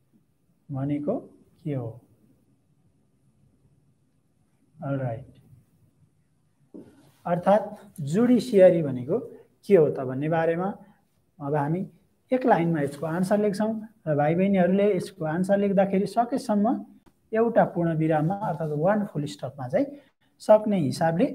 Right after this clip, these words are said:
र सम्पूर्ण अर्थ समेटिने हिसाबले आन्सर लेख्नु होला। न्यायपालिका,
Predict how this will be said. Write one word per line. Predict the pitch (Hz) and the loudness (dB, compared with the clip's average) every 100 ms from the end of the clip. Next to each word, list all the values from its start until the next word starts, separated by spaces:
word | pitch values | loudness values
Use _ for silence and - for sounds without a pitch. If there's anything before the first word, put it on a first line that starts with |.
| - - - | -6 -8 -4
र | |
सम्पूर्ण | 175 233 269 302 | 0 2 4 6
अर्थ | 233 185 175 | 8 6 4
समेटिने | 165 190 190 185 175 | 0 4 4 4 2
हिसाबले | 147 127 131 131 147 | 2 -2 -6 -4 -4
आन्सर | 135 - 127 | -4 -8 -10
लेख्नु | 120 131 | -8 -4
होला। | 143 185 269 - _ _ _ _ _ _ 151 | 0 0 0 -10 _ _ _ _ _ _ -2
न्यायपालिका, | 170 226 277 269 190 165 151 160 | 2 6 4 4 2 2 0 -2